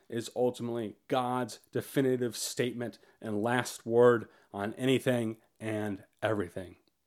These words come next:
And nothing in this world is said by God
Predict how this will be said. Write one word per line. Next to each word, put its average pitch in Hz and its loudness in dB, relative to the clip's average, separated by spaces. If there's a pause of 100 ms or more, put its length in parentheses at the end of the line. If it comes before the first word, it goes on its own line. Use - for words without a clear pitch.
(760)
And 113 0
nothing 127 0 (300)
in 110 -6
this 110 -6
world 101 -4
is - -14 (100)
said 101 -2 (1200)
by 113 0
God 101 2